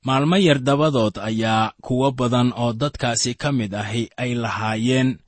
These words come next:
"Isku tallaabta ha lagu qodbo." Xitaa xertu taasi ma ayan garanin,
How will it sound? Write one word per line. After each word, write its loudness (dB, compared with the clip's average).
"Isku 0
tallaabta 0
ha -2
lagu 0
qodbo." -4
Xitaa 0
xertu 0
taasi 0
ma 2
ayan 0
garanin, 2